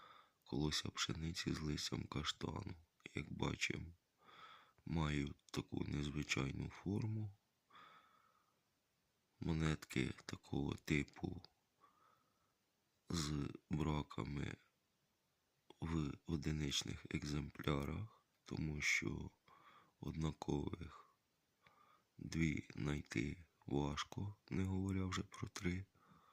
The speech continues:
Гурт монета має стандартний насічка мілка, преривчаста. Реверс монети,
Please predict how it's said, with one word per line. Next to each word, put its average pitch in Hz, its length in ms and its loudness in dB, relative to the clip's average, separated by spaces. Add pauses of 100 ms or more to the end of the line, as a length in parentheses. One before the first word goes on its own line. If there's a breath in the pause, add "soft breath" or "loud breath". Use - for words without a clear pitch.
(1120 loud breath)
Гурт 92 460 2
монета 76 720 -2 (340)
має 73 440 -2
стандартний - 1080 -4 (960 loud breath)
насічка - 760 -2
мілка, - 640 -2 (1600 loud breath)
преривчаста. 104 1080 0 (4000 loud breath)
Реверс 82 560 2
монети, 98 680 -4